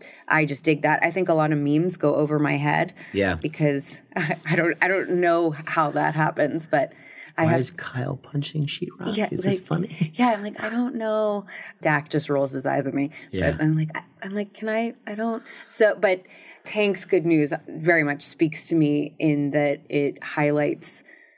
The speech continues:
Speaker 1: a lot. It highlights the good that we're, that humanity is doing, which we so need, 'cause I feel like we're inundated with what is bad and wrong.
Speaker 2: Well, that's what gets people going.
Speaker 1: Yeah.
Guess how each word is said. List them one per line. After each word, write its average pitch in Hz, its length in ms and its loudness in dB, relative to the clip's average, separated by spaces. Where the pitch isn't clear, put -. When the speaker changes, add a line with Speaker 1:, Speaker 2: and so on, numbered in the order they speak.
Speaker 1:
a 160 100 4
lot. 147 460 2
It 156 140 2
highlights 156 600 2
the 160 120 0
good 160 280 2
that 156 100 0
we're, 156 320 0
that 156 160 0
humanity 147 580 2
is 147 120 -2
doing, 151 280 2
which 156 180 -2
we 160 100 2
so 156 640 2
need, 147 540 2
'cause 151 140 -6
I 147 80 2
feel 147 220 -2
like 151 200 0
we're 156 180 -2
inundated 147 800 2
with 143 320 -2
what 147 360 2
is 143 440 2
bad 139 480 0
and 135 280 -2
wrong. 135 580 -2
Speaker 2:
Well, 107 80 0
that's 117 220 2
what 117 120 2
gets 113 300 0
people 113 220 4
going. 107 420 0
Speaker 1:
Yeah. 359 240 2